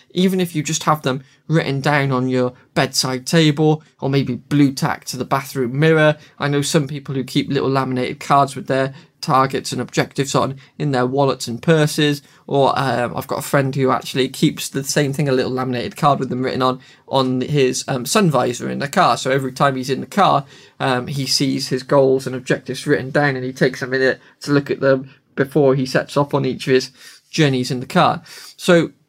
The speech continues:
use whatever method works for you, but I find that it really helps seeing those goals and objectives on a regular basis, and it really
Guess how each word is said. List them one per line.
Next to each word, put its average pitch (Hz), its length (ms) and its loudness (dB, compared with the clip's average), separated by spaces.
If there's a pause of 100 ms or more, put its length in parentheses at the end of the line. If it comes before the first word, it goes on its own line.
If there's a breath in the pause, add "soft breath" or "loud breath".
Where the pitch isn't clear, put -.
(200)
use 233 520 -2
whatever 214 460 0
method 196 440 0
works 156 420 0
for 170 80 -2
you, 151 380 0 (280 soft breath)
but - 140 -2
I 180 200 4
find 151 380 0
that 139 80 -4
it - 140 -8
really 165 400 0
helps 147 420 2
seeing 151 340 0
those 135 260 -4
goals 135 440 2 (220 soft breath)
and 123 100 -2
objectives 139 540 -2
on 127 80 -8
a 127 80 -6
regular 135 460 0
basis, 135 500 -2
and 123 100 -6
it - 80 -8
really 143 380 2